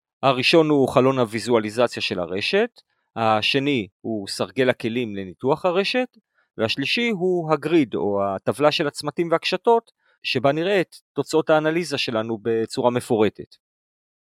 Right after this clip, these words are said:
על הדרך אנחנו נלמד על עוד כמה מושגים מתקדמים מעולם הרשתות, למשל, מהן רשתות מסומנות, או מה שנקרא signed networks,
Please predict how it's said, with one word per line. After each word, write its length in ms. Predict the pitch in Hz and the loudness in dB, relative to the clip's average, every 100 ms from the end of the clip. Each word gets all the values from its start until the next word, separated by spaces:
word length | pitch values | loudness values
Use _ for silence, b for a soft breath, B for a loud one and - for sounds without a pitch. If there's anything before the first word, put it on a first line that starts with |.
| _ _ - | _ _ -2
על 160 | 151 196 | 2 4
הדרך 520 | 131 175 147 165 - | 4 2 2 -2 -4
אנחנו 280 | 127 139 165 | -4 -4 -6
נלמד 280 | 165 185 160 165 | 0 0 0 -6
על 140 | - 165 | -2 2
עוד 260 | - 185 | 6 4
כמה 220 | - 165 151 | 6 2 2
מושגים 420 | 135 - 123 139 | -4 -4 -4 -4
מתקדמים 420 | 127 127 117 127 | -2 -4 -4 -2
מעולם 300 | 120 117 117 | 2 2 2
הרשתות, 640 | 107 104 110 - 95 - - | 0 0 -2 -4 -6 -6 -12
למשל, 640 | 101 98 - 117 107 107 104 _ _ _ | -10 -6 -2 2 2 0 -6 _ _ _
מהן 300 | 101 123 139 | 0 2 2
רשתות 440 | 131 131 131 139 - | 0 -2 -2 -4 -6
מסומנות, 680 | 131 - 127 139 151 104 - | -10 -6 -4 0 0 0 -4
או 220 | - 95 95 | -10 -8 -8
מה 80 | 107 | -8
שנקרא 540 | 117 110 - 113 110 | -8 -8 -2 -2 -2
signed 460 | - - 127 127 104 | -6 -4 -2 -2 -10
networks, 800 | 123 135 - 104 80 - - | -8 -6 -2 -2 -2 -10 -20